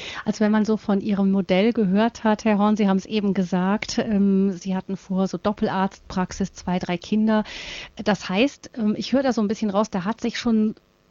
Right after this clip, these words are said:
manches nicht ganz genauso entwickelt, wie Sie sich das eingangs vorgestellt haben. Aber so die Kernpunkte, die waren Ihnen wichtig. Eben nicht, äh, Beruf ist wichtig für uns, ist etwas Schönes, aber es ist nicht alles.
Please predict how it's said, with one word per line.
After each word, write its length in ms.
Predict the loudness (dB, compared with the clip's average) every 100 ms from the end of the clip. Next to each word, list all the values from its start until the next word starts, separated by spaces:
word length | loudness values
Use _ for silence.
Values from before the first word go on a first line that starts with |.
| _ _ -20 _
manches 480 | 2 4 4 0 0
nicht 240 | 0 -2
ganz 280 | -2 -2 -2
genauso 340 | 0 0 2
entwickelt, 500 | 0 0 -2 -2 0
wie 80 | 0
Sie 140 | 0 0
sich 160 | 0
das 160 | -2 -4
eingangs 460 | -2 0 0 -2
vorgestellt 760 | -2 0 0 -2 -2 0 0 -2
haben. 320 | -2 0 0 -2 -10 -8
Aber 240 | -2 0 2
so 100 | 0
die 140 | -2
Kernpunkte, 880 | -4 -2 2 2 2 2 0 0 -2
die 160 | 0
waren 240 | 2 2 0
Ihnen 240 | 0 0
wichtig. 460 | 0 -2 -4 -6 0
Eben 260 | 2 4
nicht, 360 | 4 2 -2 -14
äh, 200 | -6 -4
Beruf 380 | -2 0 0 0
ist 200 | -6 -8
wichtig 400 | -6 -4 -2 -6
für 120 | -4
uns, 220 | 0 0 0
ist 80 |
etwas 260 | -4 -2 -4
Schönes, 360 | 2 2 2 0
aber 180 | -2
es 100 | -2
ist 140 | -4 -4
nicht 220 | -4 -2
alles. 500 | 0 2 2 0 -6